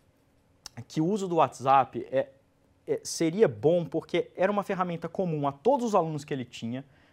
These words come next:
Então ele via, viu que os alunos usavam o WhatsApp bastante, com frequência,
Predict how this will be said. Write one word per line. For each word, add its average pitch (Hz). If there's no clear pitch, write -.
Então 143
ele 151
via, 190
viu 165
que 226
os 180
alunos 147
usavam 160
o -
WhatsApp 143
bastante, 143
com 151
frequência, 135